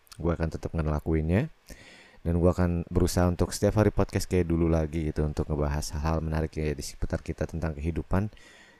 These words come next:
dan juga membuat kita menjadi orang yang lebih baik gitu ya. So, di malam hari ini, bener-bener malam ini, sekitar gua rekaman itu sekitar jam setengah dua.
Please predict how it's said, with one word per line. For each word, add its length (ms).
dan 160
juga 240
membuat 320
kita 240
menjadi 640
orang 240
yang 80
lebih 160
baik 240
gitu 240
ya. 100
So, 400
di 640
malam 240
hari 240
ini, 240
bener-bener 400
malam 320
ini, 80
sekitar 320
gua 400
rekaman 320
itu 160
sekitar 240
jam 160
setengah 240
dua. 320